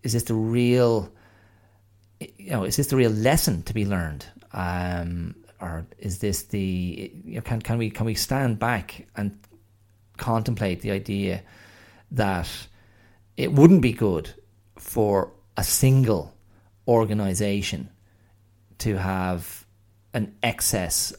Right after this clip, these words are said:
of global influence? Uh, and by organization, I mean, um, uh, you know, an organization like nato, like, if nato just expanded and expanded and expanded until everything's nato, is that,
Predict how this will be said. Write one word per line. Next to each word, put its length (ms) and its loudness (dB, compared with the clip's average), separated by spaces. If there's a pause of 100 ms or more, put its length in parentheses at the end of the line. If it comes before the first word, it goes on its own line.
of 280 -4
global 720 0
influence? 720 -4 (680)
Uh, 500 -2
and 120 -4
by 80 2
organization, 920 0
I 140 -6
mean, 640 0 (800)
um, 680 -4 (920)
uh, 120 -4
you 100 0
know, 80 0
an 120 2
organization 760 2
like 240 -2
nato, 440 -2
like, 140 -4
if 100 0
nato 320 2
just 200 0
expanded 960 -2
and 140 -4
expanded 760 -2
and 120 -4
expanded 600 -4
until 420 -6 (460)
everything's 440 -4
nato, 480 -4
is 180 -6
that, 400 -4